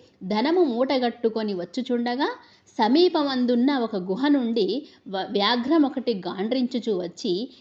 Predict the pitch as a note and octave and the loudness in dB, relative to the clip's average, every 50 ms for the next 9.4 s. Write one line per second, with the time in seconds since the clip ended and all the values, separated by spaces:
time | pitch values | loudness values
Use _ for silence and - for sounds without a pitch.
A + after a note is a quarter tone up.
0 | _ - G#3+ G#3+ C4+ D4 D#4+ D#4+ D#4+ C#4+ C4 C4+ B3+ B3 B3 B3+ C#4+ E4+ E4 D#4 | _ -4 -2 0 2 2 0 2 2 0 0 0 0 -2 -2 -2 -2 -2 -2 -2
1 | F#3 F3+ E3 F3 - - - _ _ _ _ _ _ _ - G#3+ A#3 C#4+ E4 E4 | -4 -4 -6 -8 -10 -12 -16 _ _ _ _ _ _ _ -2 0 2 4 4 4
2 | E4 D#4+ D#4 E4 D4+ D4 D#4+ E4+ C4 A#3+ A3 G3 G#3+ B3 C#4+ C#4+ C#4+ C4+ C#4 C4+ | 4 2 0 0 0 0 0 0 0 -2 -2 -2 0 2 2 4 2 2 0 0
3 | C#4 C#4+ D#4+ A4 C5 D5+ - - _ _ _ _ _ _ _ - E4 - C4+ F#3 | 0 0 0 0 -2 -6 -12 -20 _ _ _ _ _ _ _ -4 -2 -2 -2 -2
4 | - F3+ E3+ E3+ F3+ - _ - _ _ _ - G3 F3+ F3 E3+ F3 F#3 B3+ D#4+ | -4 -8 -10 -10 -12 -16 _ -20 _ _ _ -6 -4 -4 -4 -2 -2 -2 -2 -2
5 | D#4+ - - _ - - A3 A3+ C4 C4+ - - G3+ A3 C#4+ D#4 D#4+ - A3+ F#3+ | -4 -6 -16 _ -10 -6 -4 -2 -2 -2 -2 0 0 2 2 2 0 0 -2 -2
6 | F3+ F#3+ G#3+ B3 - A#3+ A3 G#3+ G#3 - F#3 F3+ G3+ A#3+ A#3+ D4 B3+ G3+ F#3 F3+ | 0 -2 -4 -4 -2 -4 -4 -4 -4 -6 -4 -2 0 0 2 2 0 0 -2 -4
7 | F3 F3+ G3+ B3+ D4 - - _ _ _ - G#3 A3+ C#4 D#4+ F4 F4 - E4+ D#4+ | -4 -4 -4 -4 -6 -8 -16 _ _ _ -2 0 0 2 2 0 0 0 -2 0
8 | C#4+ C4+ C4+ - - G3+ F3+ F#3 - - C4+ C4+ B3+ A#3+ G#3+ G#3 G3+ F3 E3+ - | 0 -2 -2 -4 -6 -6 -6 -6 -2 0 0 2 2 0 0 -2 -4 -6 -8 -10
9 | D#3+ D#3+ D#3 D#3 D#3+ E3 G3+ B3 | -12 -12 -12 -12 -8 -8 -8 -8